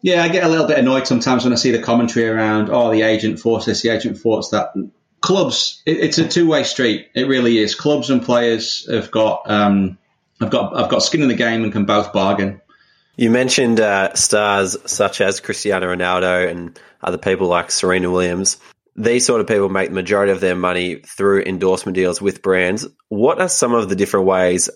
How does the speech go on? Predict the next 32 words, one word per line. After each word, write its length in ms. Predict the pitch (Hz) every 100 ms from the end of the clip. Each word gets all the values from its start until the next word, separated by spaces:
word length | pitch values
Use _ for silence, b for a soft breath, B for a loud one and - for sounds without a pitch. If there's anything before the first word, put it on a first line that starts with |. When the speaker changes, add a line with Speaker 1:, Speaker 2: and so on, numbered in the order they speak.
| 90
Speaker 2:
agents 380 | 92 92 82
help 200 | - 87
players 380 | - 92 90 85
extend 500 | - - - 95 90
their 140 | 87 85
income? 480 | 87 92 90 82 - _ _ _ B B B B B B B B
Speaker 1:
Yeah, 280 | - 214 202
so 440 | - 160 147 139 151
endorsements, 1120 | 120 113 156 156 - 156 151 147 - - -
um, 680 | 120 117 113 110 104 98 - B B
you 120 | 120
know, 220 | 104 107 - - _ _
to, 180 | - 135
to 140 | - 113
wear, 300 | 98 113 -
to 140 | -
wear, 500 | 104 110 117 113 -
you 80 | 117
know, 320 | 101 101 101 -
whether 440 | 113 92 101 101
it's 140 | 104
Nike, 400 | 117 117 117 110
Puma, 340 | 101 127 117 104
Adidas, 440 | 107 113 107 -
et 80 | 101
cetera, 320 | - 107 113
is, 120 | 104
is 200 | 113 113
an 100 | 107
obvious 440 | 107 110 113 110 -
one. 500 | 113 110 107 107 101
Um, 720 | 101 98 95 95 92 92 87